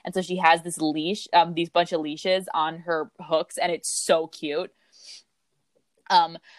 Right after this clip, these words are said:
but she says her art focuses, um, mainly on powerfully upbeat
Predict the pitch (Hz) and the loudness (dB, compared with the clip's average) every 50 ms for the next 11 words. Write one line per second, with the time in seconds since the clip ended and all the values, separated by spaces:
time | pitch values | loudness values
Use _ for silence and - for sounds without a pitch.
0 | - _ - 208 208 208 - - - 247 233 - 254 254 - - 262 247 - - | -20 _ -2 0 0 0 0 -4 -8 -8 -6 -6 -6 -6 -6 -8 -8 -8 -4 0
1 | 190 190 180 - - - - 214 196 - 196 185 - - 190 175 170 160 - - | 0 0 0 0 -4 -6 -6 -6 -6 -6 -8 -10 -6 -2 0 0 0 0 -4 -12
2 | _ _ - 180 175 170 170 165 151 175 185 180 175 175 175 175 175 175 175 - | _ _ 2 4 4 2 2 -4 -8 -6 -4 -4 -4 -4 -4 -4 -4 -4 -6 -4
3 | - - 160 160 160 165 - - - - 185 185 190 190 190 196 - - - 185 | -2 -2 -2 -2 -4 -8 -12 -4 2 4 6 6 6 4 2 -4 -8 -8 -6 -6
4 | 185 190 - - - 160 - _ - 180 165 160 160 160 | -6 -4 -2 0 0 0 0 _ -12 -10 -8 -8 -8 -8